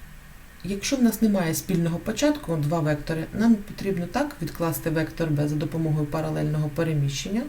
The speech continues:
Так? Ось. Щоб два вектори у нас мали спільний початок. Це наш вектор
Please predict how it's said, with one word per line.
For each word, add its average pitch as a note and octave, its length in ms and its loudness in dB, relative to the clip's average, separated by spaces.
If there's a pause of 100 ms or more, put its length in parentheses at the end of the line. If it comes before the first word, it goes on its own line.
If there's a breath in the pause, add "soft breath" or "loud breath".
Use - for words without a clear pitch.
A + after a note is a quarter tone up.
(160)
Так? A3+ 140 -8 (2000)
Ось. F3 280 -8 (1400 loud breath)
Щоб G3+ 260 -2
два A#3 200 4
вектори G#3+ 500 0 (100)
у F3 60 -2
нас E3 320 -4 (680)
мали C#4 360 2
спільний G#3 380 0
початок. - 480 -8 (2000)
Це - 120 -4
наш F3 280 -4
вектор E3+ 320 -8